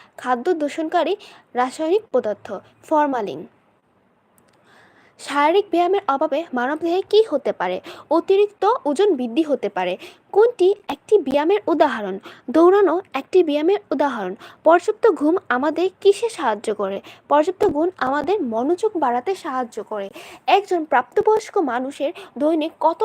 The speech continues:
ঘন্টা ঘুমানো প্রয়োজন? ছয় থেকে আট ঘন্টা ঘুমানোর প্রয়োজন। কোনটি মানসিক স্বাস্থ্যের জন্য ক্ষতিকর? দুশ্চিন্তা ও হতাশা মানসিক স্বাস্থ্যের জন্য ক্ষতিকর। কোনটি পরিবেশ দূষণের প্রধান কারণ?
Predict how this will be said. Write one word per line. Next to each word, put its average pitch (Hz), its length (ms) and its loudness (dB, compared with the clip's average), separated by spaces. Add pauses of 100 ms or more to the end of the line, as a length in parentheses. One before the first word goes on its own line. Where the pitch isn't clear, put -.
(120)
ঘন্টা 320 320 -2 (320)
ঘুমানো 320 420 0
প্রয়োজন? 415 420 2 (460)
ছয় 294 280 -2
থেকে 370 320 -4 (1900)
আট 339 160 2 (100)
ঘন্টা 339 260 0
ঘুমানোর 294 460 -2
প্রয়োজন। 403 400 2 (380)
কোনটি 466 360 4
মানসিক 269 440 -4
স্বাস্থ্যের 381 380 -4
জন্য 370 200 0
ক্ষতিকর? 370 480 -4 (120)
দুশ্চিন্তা 415 540 -2
ও 403 60 4 (120)
হতাশা 370 380 -2
মানসিক 277 420 -2
স্বাস্থ্যের 349 300 -4
জন্য 370 140 0
ক্ষতিকর। - 460 0 (320)
কোনটি 466 220 2 (100)
পরিবেশ 359 340 -2
দূষণের 381 380 -4 (300)
প্রধান 415 460 0
কারণ? 214 300 0